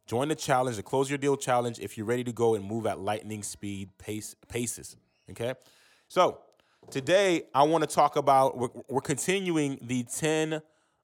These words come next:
uh, episode series of the ten top questions new investors have. Okay, I wanna continue this series. We've covered so much.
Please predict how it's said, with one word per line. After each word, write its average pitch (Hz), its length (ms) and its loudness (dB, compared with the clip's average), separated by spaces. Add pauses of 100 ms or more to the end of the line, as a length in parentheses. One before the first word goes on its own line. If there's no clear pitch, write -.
uh, 123 340 4
episode 143 480 2
series 104 460 -4
of 98 120 -6
the 101 100 -6
ten 160 580 -6 (280)
top - 260 0
questions 123 420 -2
new 135 160 -2
investors 127 480 -4
have. 90 400 -8 (840)
Okay, 131 180 -2
I 127 60 2
wanna 139 180 0
continue 156 380 -2
this 165 120 0
series. 110 260 -4
We've 113 100 -10
covered 135 240 2
so 156 240 2
much. 110 260 -4